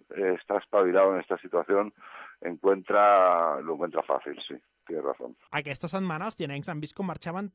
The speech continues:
Speaker 2: tres punts molt importants. Bé, més aviat dos. Segons el mateix entrenador, creuen que aquests punts eren vitals per aconseguir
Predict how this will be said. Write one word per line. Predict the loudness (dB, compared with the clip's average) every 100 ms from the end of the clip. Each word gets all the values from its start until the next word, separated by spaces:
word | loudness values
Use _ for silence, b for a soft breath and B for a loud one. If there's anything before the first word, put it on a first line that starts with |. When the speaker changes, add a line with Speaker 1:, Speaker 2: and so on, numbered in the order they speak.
| -8
Speaker 2:
tres | -8 -8
punts | -8 -6 -6
molt | -6
importants. | -8 -10 -8 -8 -8
Bé, | -10 -8
més | -12
aviat | -8 -10 -6
dos. | -8 -8 -10
Segons | -6 -4 -4
el | -4
mateix | -6 -8
entrenador, | -8 -6 -6 -6
creuen | -4 -4 -4
que | -8
aquests | -10 -12 -6
punts | -4 -4
eren | -6 -6
vitals | -8 -4 -4 -4
per | -8 -8
aconseguir | -8 -10 -10 -12